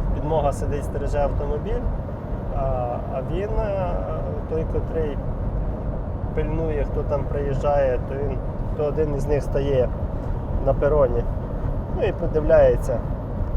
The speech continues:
весь цей, весь потяг від початку до кінця.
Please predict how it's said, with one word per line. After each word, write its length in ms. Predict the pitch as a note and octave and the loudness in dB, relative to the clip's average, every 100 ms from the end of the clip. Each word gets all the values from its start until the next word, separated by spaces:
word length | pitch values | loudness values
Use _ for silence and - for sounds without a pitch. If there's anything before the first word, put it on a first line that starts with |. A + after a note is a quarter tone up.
| - - - - C3+ | 0 0 2 2 4
весь 240 | C3 A#2 | 4 4
цей, 400 | - - A#2+ - - - - - - - - - - - - C#3 | 0 0 0 0 -2 -2 0 0 0 0 0 -2 -2 0 2 2
весь 160 | C3 | 2
потяг 380 | - C#3 - - - - - - - - - - - - - - - - - - | 2 0 0 -2 -2 -2 -2 -2 -2 0 0 0 0 0 0 -2 0 -2 0 -2
від 60 | - | -2
початку 520 | - C3+ C#3+ C3+ C#3 | -2 -2 0 0 0
до 140 | B2+ B2 | -2 -2
кінця. 400 | C3 - A#2+ | -2 -2 0